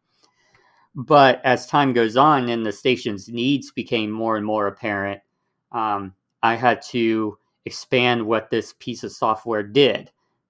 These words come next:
But of course, I still only knew Visual Basic.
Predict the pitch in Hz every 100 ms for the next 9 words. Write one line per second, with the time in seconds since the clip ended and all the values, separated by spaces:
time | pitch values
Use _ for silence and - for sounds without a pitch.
0 | _ - 107 123 113 - 135 120 110 -
1 | - 113 123 127 139 120 113 117 120 110
2 | 110 113 104 113 101 104 98 131 147 151
3 | - -